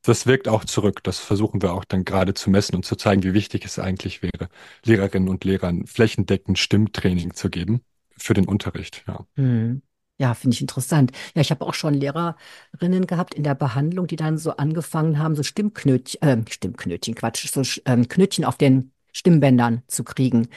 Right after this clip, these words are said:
Speaker 2: wo ich auch gedacht habe, „Oh, das ist aber auch nicht schön“, ne?
Speaker 1: Ja, also man unterschätzt das immer. Also es gibt ja Berufssprecher, das sind Menschen, die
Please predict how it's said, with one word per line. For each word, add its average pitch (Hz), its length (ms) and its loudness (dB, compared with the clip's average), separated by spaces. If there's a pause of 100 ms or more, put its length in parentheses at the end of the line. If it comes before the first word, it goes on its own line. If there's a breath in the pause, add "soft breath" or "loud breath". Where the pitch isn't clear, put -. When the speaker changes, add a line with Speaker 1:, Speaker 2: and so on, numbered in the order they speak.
(180 loud breath)
Speaker 2:
wo - 100 -4
ich - 140 -2
auch 113 120 -6
gedacht 120 280 0
habe, 123 160 2
„Oh, 135 100 -2
das 107 180 -2
ist - 120 -2
aber 190 240 -4
auch 220 160 0
nicht 113 180 0
schön“, 113 360 0
ne? 131 240 0 (440)
Speaker 1:
Ja, 127 240 4
also 110 180 2
man 107 140 4
unterschätzt 120 520 0
das 98 140 0
immer. 104 260 0
Also 98 160 -2
es 95 120 -6
gibt - 280 -2
ja 92 200 -2 (400)
Berufssprecher, 110 1000 2
das 101 180 -2
sind 98 200 -2
Menschen, 101 340 2
die 95 220 -2